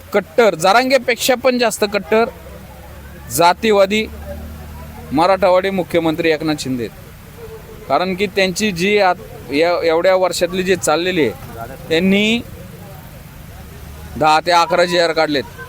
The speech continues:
ती शिंदे कमिटीनं, अ, ब-, प्रस्थापित केली, हजारो दाखले दिले गेलेत, कॅम्प लावायला लावलेत. तर एवढं एका समाजासाठी करणारा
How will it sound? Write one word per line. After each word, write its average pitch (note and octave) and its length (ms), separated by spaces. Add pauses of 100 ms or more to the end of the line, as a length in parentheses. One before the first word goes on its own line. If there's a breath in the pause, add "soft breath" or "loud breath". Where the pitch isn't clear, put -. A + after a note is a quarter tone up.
(600)
ती E3 120
शिंदे F#3+ 480 (300)
कमिटीनं, F#3+ 540
अ, C#3+ 200
ब-, C3+ 580
प्रस्थापित D#3+ 460 (100)
केली, C#3+ 240 (540)
हजारो F#3 300
दाखले F#3+ 360
दिले F#3 280
गेलेत, D#3 320 (300)
कॅम्प F#3+ 260
लावायला F3+ 320
लावलेत. C3+ 280 (500)
तर G3+ 80
एवढं F#3+ 400
एका G#3 340
समाजासाठी F#3 680
करणारा E3+ 580